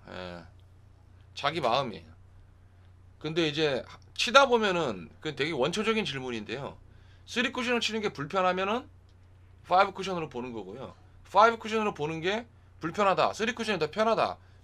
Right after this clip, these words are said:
그럼 쓰리 쿠션을 보는 거고요. 너무 단순한 질문인데 실제로는 심도한 질문, 심도 있는 질문이죠, 김승현님. 음. 자, 여러분, 아프리카 시청하고 계신 분들, 여러분,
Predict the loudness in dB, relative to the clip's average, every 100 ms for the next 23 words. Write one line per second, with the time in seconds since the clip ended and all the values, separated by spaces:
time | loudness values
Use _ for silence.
0 | -8 -6 -2 -4 -4 -6 -8 -6 -8 -8
1 | -12 -14 -16 -20 -20 -20 -20 -20 -2 0
2 | 2 0 0 -2 -4 -4 -4 -2 -2 -2
3 | -4 -12 -20 -12 -8 -4 -4 -2 -2 -2
4 | -2 -2 -6 -10 -8 -6 -4 -4 -6 -10
5 | -12 -12 -14 -18 -18 -12 -12 -10 -12 -14
6 | -16 -20 -20 -20 -20 -20 -20 -20 -20 -20
7 | -20 -20 -20 -20 -20 -20 -20 -20 -20 -20
8 | -20 -20 -20 -20 -20 -16 2 6 6 8
9 | 8 6 2 4 4 4 2 0 0 -2
10 | -4 -2 2 4 4 4 2 0